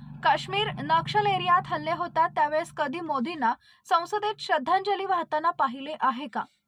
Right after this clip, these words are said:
मात्र मोदींवरती विमानात बसून टाटा करताना दिसतात. ते कोणाला टाटा करतात दिसून येतात.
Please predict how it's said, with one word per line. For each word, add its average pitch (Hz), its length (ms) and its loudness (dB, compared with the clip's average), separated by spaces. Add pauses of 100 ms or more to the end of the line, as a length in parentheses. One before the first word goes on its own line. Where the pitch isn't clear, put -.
(280)
मात्र 269 240 0
मोदींवरती 370 800 0
विमानात 339 640 2
बसून 294 420 -6
टाटा 339 380 2
करताना 311 440 0
दिसतात. 240 380 -6 (480)
ते 392 80 -2
कोणाला 403 420 4
टाटा 349 340 4
करतात 320 420 2
दिसून 294 420 -8
येतात. 208 300 -2